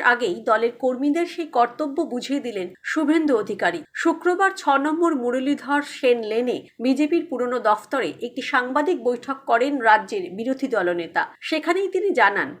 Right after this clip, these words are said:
পুজোর মণ্ডপের বাইরে কর্তব্যরত বিজেপি নেতাকর্মীদের কাজ হবে দর্শনার্থীদের কাছ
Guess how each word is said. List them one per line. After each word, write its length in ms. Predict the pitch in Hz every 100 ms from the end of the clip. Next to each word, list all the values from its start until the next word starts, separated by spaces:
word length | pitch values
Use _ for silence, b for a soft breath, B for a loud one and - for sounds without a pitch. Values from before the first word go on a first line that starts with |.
| _
পুজোর 300 | 285 285 330
মণ্ডপের 500 | 240 220 233 262 285
বাইরে 380 | 208 190 202 262 294 B _
কর্তব্যরত 760 | 262 254 254 339 330 349 349 349
বিজেপি 460 | 339 247 240 294 311
নেতাকর্মীদের 760 | 262 208 240 233 226 254 262 269 269
কাজ 200 | 196 202 -
হবে 220 | 247 147 - b b
দর্শনার্থীদের 760 | 226 240 247 294 320 311 302 320
কাছ 200 | 294 208